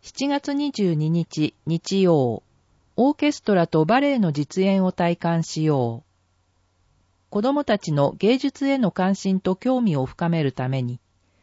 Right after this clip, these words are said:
区と芸術提携を結ぶ東京シティフィルと東京シティバレエ団による体験型エデュケーションプログラムを開催します。わかりやすい解説とともに、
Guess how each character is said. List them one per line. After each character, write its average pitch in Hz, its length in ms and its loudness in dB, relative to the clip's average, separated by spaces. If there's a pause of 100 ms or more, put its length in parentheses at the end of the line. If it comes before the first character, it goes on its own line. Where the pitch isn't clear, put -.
(260)
区 - 120 -12
と 254 340 2
芸 226 220 4
術 - 240 -10
提 269 280 -2
携 170 220 2
を 147 100 2
結 135 300 -4
ぶ 131 220 -2 (260)
東 285 260 2
京 254 280 4
シ - 160 -8
テ 277 180 -2
ィ - 20 -2
フ 269 120 -6
ィ 247 40 -2
ル 214 100 -2
と 131 280 -2 (260)
東 269 240 0
京 262 240 2
シ - 160 -10
テ 262 180 0
ィ - 20 -2
バ 254 160 4
レ 262 120 2
エ 254 40 0
団 175 260 0
に 143 100 -2
よ 127 160 0
る 127 200 -4 (200)
体 247 240 0
験 277 240 -2
型 262 260 0
エ 233 120 0
デ 247 100 -2
ュ - 20 -2
ケ 269 200 -2
ー 262 40 -2
シ 269 120 -6
ョ 262 60 0
ン 254 80 -2
プ 262 120 -2
ロ 262 120 2
グ 254 100 -2
ラ 233 120 2
ム 143 180 2
を 123 80 -2
開 147 200 -2
催 135 260 -4
し - 160 -8
ま 120 140 -4
す。 - 320 -18 (520)
わ 180 140 -4
か 277 140 -2
り 277 100 -2
や 277 120 -2
す - 160 -6
い 226 100 -2
解 190 220 -2
説 - 260 -8
と 180 120 -4
と 165 140 -4
も 151 140 0
に、 143 200 -4